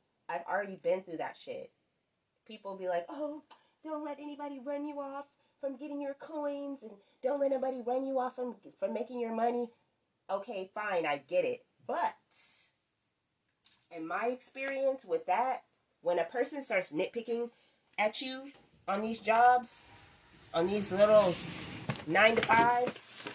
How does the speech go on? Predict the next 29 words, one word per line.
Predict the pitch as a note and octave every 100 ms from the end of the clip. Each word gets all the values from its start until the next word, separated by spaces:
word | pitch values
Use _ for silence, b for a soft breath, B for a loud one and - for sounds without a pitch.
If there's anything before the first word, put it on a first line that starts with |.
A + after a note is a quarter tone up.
| - - - - - - - _ _ - - - _ _ _ _ _ _ -
two | C4+
dollar | B3 A#3 A#3
jobs, | A3+ A3+ A#3 A#3+ - - _ _ _ _ E3+
when | F3+ E3+ E3+ E3 -
somebody | A3+ B3 B3 A#3+
starts | A3+ F#3 D#3+
nitpicking | F3+ - A#3+ A#3 A3
at | A3 B3
you | A#3+ A#3
at | E3 -
work, | G3+ B3+ - _ _ _ _ _ _ -
it's | G3 - - F3
never | F#3+ G#3 F#3
gets | E3+ D3+
better. | F3+ C#3+ C3+ - - - _
It | D#3+ E3+
only | F3+ F#3
gets | F3 D#3+ D3
worse | D#3 E3+ D3
after | C3+ C#3
that. | C3+ C#3 B2 -
And | C#3 D#3+
I'm | F#3
not | F#3
gonna | F#3 D#3+
sit | F#3+ F3+
around | E3+ D#3+
and | C#3+
wait | D3+ E3 D#3+